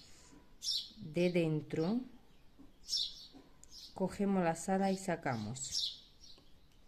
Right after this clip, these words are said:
Al principio es un poco difícil porque el hilo es muy flojo.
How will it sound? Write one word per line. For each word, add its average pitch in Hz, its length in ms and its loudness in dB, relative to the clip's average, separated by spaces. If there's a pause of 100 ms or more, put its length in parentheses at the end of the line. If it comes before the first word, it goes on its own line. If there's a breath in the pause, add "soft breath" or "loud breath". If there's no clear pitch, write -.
(440)
Al 185 140 0
principio 208 400 4
es 220 100 2
un 202 120 4
poco 196 280 0
difícil 185 460 0
porque 185 320 -2
el 170 100 2
hilo 175 180 2
es 180 220 0
muy 170 360 2
flojo. 151 500 -4